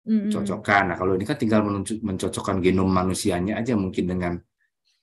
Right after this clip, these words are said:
Speaker 2: eh, bakter-, eh, eh, eh, bakteri-bakterinya ya. Mungkin gitu ya, kalau sudah ada, eh,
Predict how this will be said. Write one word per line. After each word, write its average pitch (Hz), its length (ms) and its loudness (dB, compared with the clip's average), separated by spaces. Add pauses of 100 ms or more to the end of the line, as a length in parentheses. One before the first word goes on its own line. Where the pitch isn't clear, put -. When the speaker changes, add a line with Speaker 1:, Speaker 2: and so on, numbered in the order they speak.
Speaker 2:
eh, 87 240 -4
bakter-, 82 400 0
eh, 87 400 -2
eh, 85 280 -6 (200)
eh, 85 240 -6 (320)
bakteri-bakterinya 90 1040 4
ya. 73 160 -4
Mungkin 85 320 2
gitu 110 160 6
ya, 78 80 4
kalau 95 240 4
sudah 82 320 2
ada, 107 240 2 (400)
eh, 82 60 -10